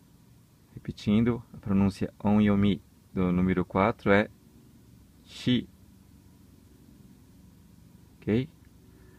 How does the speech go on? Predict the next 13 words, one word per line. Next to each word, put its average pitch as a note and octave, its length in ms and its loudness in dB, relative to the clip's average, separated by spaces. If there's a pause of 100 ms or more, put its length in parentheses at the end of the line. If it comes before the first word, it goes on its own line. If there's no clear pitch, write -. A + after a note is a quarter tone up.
(840)
Agora G2+ 200 2
a - 40 -2
pronúncia A#2 460 0
kunyomi. B2+ 840 0 (1700)
Kunyomi, C3 560 4 (880)
existem A2 340 -2
quatro - 640 0 (140)
pronúncias A#2 540 0
mais A#2+ 180 0
utilizadas, A#2+ 840 -2 (160)
que A2 140 -6
são G2+ 300 0 (1800)
ion, A#2 320 4